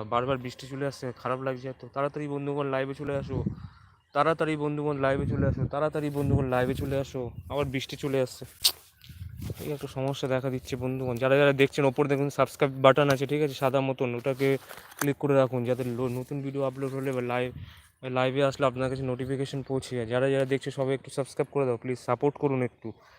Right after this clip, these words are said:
প্লিজ একটু সাপোর্ট করুন আমাকে, ঠিক আছে? একটু সাপোর্ট করলে খুব ভালো লাগে, সবাই একটু সাপোর্ট করে দিন, ঠিক আছে? যারা যারা দেখছেন, সবাই লাইভে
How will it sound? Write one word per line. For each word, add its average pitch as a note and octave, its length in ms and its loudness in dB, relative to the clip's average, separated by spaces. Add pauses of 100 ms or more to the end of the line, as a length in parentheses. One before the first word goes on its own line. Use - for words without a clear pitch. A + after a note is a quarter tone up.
(360)
প্লিজ D3+ 160 0 (100)
একটু C#3+ 120 -8
সাপোর্ট C3+ 440 0
করুন D3 200 2
আমাকে, C3+ 320 0
ঠিক C#3+ 200 -6
আছে? D#3+ 240 0 (240)
একটু A#2+ 220 -12
সাপোর্ট C#3+ 280 0 (100)
করলে D3+ 220 2
খুব D3 160 -4 (100)
ভালো C3+ 160 2
লাগে, B2 260 -2 (920)
সবাই C#3 240 2
একটু C#3 140 -10
সাপোর্ট C#3+ 400 0
করে D3 180 4
দিন, C3 80 2 (100)
ঠিক D#3 140 -4
আছে? C3 160 0
যারা C3+ 160 4
যারা C#3+ 200 2
দেখছেন, C#3 280 -6 (140)
সবাই C3+ 200 -4 (160)
লাইভে C3 280 -4